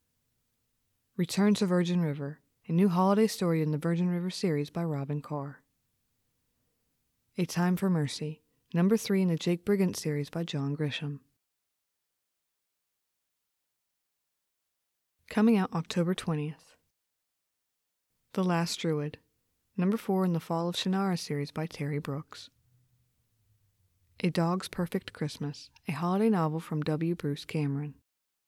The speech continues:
The Silence, a short novel of catastrophe by Don DeLillo.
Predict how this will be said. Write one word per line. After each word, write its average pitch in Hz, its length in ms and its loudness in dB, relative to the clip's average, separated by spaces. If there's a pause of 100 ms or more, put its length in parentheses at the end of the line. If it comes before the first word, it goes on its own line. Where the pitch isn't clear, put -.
(1160)
The 180 80 0
Silence, 143 640 -4 (100)
a 170 60 0
short 208 320 0
novel 180 260 0
of - 140 -6
catastrophe 180 640 -4
by 151 160 -4
Don 135 280 -4
DeLillo. 143 480 -6